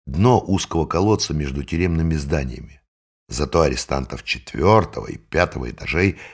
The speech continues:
выводят на орлинную площадку, на крышу пятого.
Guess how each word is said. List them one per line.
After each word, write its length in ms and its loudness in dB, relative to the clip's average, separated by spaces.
выводят 520 0
на 140 -2
орлинную 540 -4
площадку, 760 -8
на 80 -8
крышу 360 -4
пятого. 520 -6